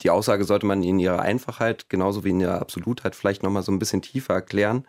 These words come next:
Selbst wenn man sich anschaut, was auf motorischer Ebene passiert, E-Sportlerinnen und E-Sportler klicken bis zu vierhundert Mal pro Minute die Tasten von Keyboard und Controller. Mit einer präzisen Bedienung kommt man da überhaupt erst weiter, kann die Leistung erbringen,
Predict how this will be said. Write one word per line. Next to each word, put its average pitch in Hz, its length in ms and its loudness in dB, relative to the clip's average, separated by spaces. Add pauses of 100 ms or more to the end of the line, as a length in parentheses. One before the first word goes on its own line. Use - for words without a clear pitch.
Selbst - 300 0
wenn 113 60 4
man 110 100 4
sich 113 200 0
anschaut, 123 440 0
was 117 160 0
auf 101 160 -2
motorischer 120 540 0
Ebene 85 380 0
passiert, 101 800 -2
E-Sportlerinnen 101 680 0
und 92 160 -2
E-Sportler 101 420 0
klicken 110 320 -2
bis 113 160 -2
zu - 80 -4
vierhundert 127 600 2
Mal 101 300 2
pro - 220 -2
Minute 117 840 4
die - 100 -8
Tasten 107 360 -4
von 101 200 -4
Keyboard 127 340 0
und 104 120 0
Controller. 107 520 0
Mit 117 160 0
einer 107 120 0
präzisen 135 600 0
Bedienung 127 600 4
kommt - 400 -4
man 107 160 2
da 101 160 2
überhaupt 101 500 -2
erst 87 380 -2
weiter, 101 440 0
kann 110 300 -2
die 110 80 -2
Leistung 101 440 0
erbringen, 101 440 0